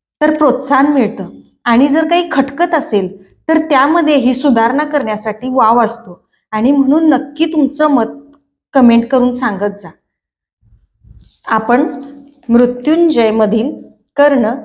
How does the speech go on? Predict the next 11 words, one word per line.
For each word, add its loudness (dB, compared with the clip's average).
सहा. -4
आमच्या 2
पर्णकुटीत 0
बाबांनी 2
आणलेली -2
अनेक 0
प्रकारांची, -2
अनेक -2
आकारांची -2
धनुष्य 2
होती. -6